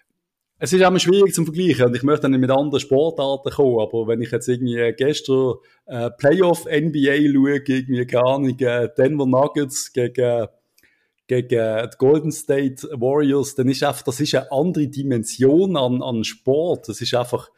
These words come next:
der Kampf und die, die Euphorie, ohne dass du ein Team richtig liebst von denen. Es ist irgendwie, du schaust es und das wird keinem langweilig und es ist Basketball.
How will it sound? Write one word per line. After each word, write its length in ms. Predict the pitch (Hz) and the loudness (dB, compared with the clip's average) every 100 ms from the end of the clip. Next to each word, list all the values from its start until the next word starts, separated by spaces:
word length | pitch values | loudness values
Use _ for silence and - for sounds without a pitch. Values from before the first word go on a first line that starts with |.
| _ _ _ _ | _ _ _ _
der 100 | 135 | -6
Kampf 440 | 127 - 202 214 - | 0 2 4 2 0
und 160 | 135 | -2
die, 180 | 135 131 | 2 0
die 160 | 131 135 | 2 2
Euphorie, 680 | 147 170 131 120 156 214 | 2 2 2 2 2 0
ohne 360 | - 156 220 214 | 0 4 4 4
dass 180 | 170 - | 0 0
du 80 | 135 | 0
ein 140 | 131 | 0
Team 360 | - 160 202 151 | -4 -2 0 0
richtig 420 | 123 156 - 113 | -2 -4 -4 -6
liebst 320 | 120 180 - | -4 -4 -6
von 100 | 202 | -6
denen. 380 | 143 120 143 147 | -4 -4 -4 -8
Es 100 | 127 | -10
ist 80 | 123 | -6
irgendwie, 180 | 127 123 | -4 -2
du 100 | 123 | 0
schaust 360 | 127 185 220 190 | 2 0 0 -2
es 140 | - | 0
und 280 | 135 131 - _ _ _ _ _ _ _ _ | 0 -2 -6 _ _ _ _ _ _ _ _
das 200 | - 123 | -8 -2
wird 160 | 160 160 | -2 -2
keinem 260 | 131 147 165 | -2 0 0
langweilig 540 | 147 147 147 110 95 | 0 0 -2 -4 -6
und 80 | 101 | -8
es 80 | 120 | -10
ist 140 | - | -4
Basketball. 720 | 123 127 - 131 123 107 80 | -4 -4 -2 -4 -2 -4 -6